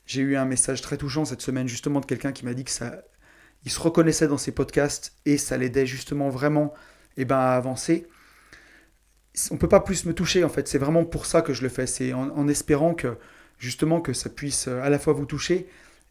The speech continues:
et vous aider à avoir ce petit déclic pour vous dire que, voilà, les barrières, elles sont dans votre tête. Si vous avez l'impression que vous pouvez pas faire ça, c'est, les trois quarts du temps, c'est faux. Vous pouvez faire tout ce que vous voulez.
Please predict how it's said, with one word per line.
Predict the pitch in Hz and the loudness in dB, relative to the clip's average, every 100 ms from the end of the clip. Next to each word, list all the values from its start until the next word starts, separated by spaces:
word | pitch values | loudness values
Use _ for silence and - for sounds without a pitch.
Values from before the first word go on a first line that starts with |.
| - | -4
et | |
vous | 127 135 | -2 2
aider | 147 147 | 2 4
à | 160 | 2
avoir | 131 - | 0 -4
ce | - | -6
petit | - 160 | -8 -4
déclic | 143 143 175 - | -2 -2 -4 -6
pour | - | -8
vous | 117 131 | -4 -2
dire | 139 160 | 0 0
que, | 113 | 0
voilà, | 127 131 | 0 0
les | 120 117 | 0 -2
barrières, | 120 123 143 123 | -2 -2 -2 -2
elles | |
sont | - 127 | -8 -8
dans | 123 | -6
votre | 123 | -6
tête. | 123 131 - - - | -6 -8 -8 -20 -20
Si | - 131 | -12 -6
vous | 127 | -2
avez | 131 | -2
l'impression | 135 131 - 156 | -4 -6 -6 -6
que | 113 | -6
vous | |
pouvez | - 127 | -8 -6
pas | 127 | -4
faire | 143 147 | -4 -4
ça, | - 156 156 - - - - _ _ _ _ _ | -2 -4 -4 -10 -20 -20 -20 _ _ _ _ _
c'est, | - - 131 - | -4 -2 -2 -2
les | 131 | -2
trois | 127 147 | -2 -2
quarts | 143 | -2
du | 131 | -4
temps, | 131 151 | -4 -4
c'est | - | -4
faux. | 131 151 | -2 -2
Vous | |
pouvez | 131 139 | -2 -4
faire | 147 127 | -6 -6
tout | 151 | -8
ce | - | -4
que | |
vous | 143 143 | -4 -2
voulez. | 143 139 | -2 -2